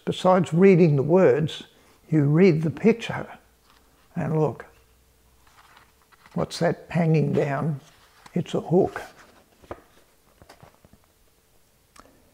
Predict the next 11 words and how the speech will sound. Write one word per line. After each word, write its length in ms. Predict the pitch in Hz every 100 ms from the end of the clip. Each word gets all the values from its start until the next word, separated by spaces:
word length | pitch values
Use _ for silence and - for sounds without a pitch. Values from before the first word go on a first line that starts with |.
| _ -
And 220 | 185 175
now, 500 | 202 151 180 208 180 _ - _ _ - - _ - _ - -
when 200 | 190 185
we 140 | 147
turn 340 | 120 190 151
the 100 | 123
page, 560 | - 214 190 170 165 - - _ _ _ -
oh 180 | 220 208
no, 460 | 190 196 - 202 160
no, 440 | 202 262 269 220
no. 600 | 165 233 311 269 185 156